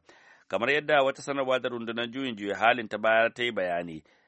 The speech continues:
yan ƙungiyar isis ne suka kashe Janar Hussein Hamidani a farkon makon nan, lokacin da yake ba da shawara ga sojojin Siriya a arewacin Aleppo. Ƙasar Iran, yar Shi'a, babbar ƙawa ce ga Siriya.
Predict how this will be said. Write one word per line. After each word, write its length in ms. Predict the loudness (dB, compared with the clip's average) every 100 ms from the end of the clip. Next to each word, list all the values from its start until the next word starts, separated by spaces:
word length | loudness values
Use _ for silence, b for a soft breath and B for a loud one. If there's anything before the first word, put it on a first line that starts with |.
| b -18
yan 100 | -12
ƙungiyar 460 | -8 -2 0 0
isis 220 | 0 -2 -8
ne 140 | -8
suka 220 | -8 -12
kashe 260 | -10 -10 -10
Janar 300 | -8 -6 -6
Hussein 400 | -8 -8 -6 -4 -6
Hamidani 640 | -8 -12 -6 -2 0 -2 -6
a 40 |
farkon 320 | -8 -8 -6 -2
makon 360 | -2 -2 -6
nan, 120 | -8 -6
lokacin 440 | -8 -8 -14 -12
da 80 | -10
yake 220 | -10 -8
ba 160 | -2 -2
da 80 | -2
shawara 420 | -2 2 2 0
ga 100 | -4
sojojin 500 | -10 -10 -10 -10 -10
Siriya 400 | -10 -8 -6 -6
a 60 | -8
arewacin 340 | -8 -8 -10
Aleppo. 480 | -10 -12 -10 -10 -10 _ b b b b
Ƙasar 260 | -16 -8 -6
Iran, 440 | -2 -2 -2 -4 -8
yar 140 | -8 -6
Shi'a, 420 | -8 -8 -8 -6
babbar 360 | -8 -8 -8 -6
ƙawa 260 | 0 0 0
ce 120 | -4
ga 100 | -12
Siriya. 520 | -14 -14 -8 -8 -8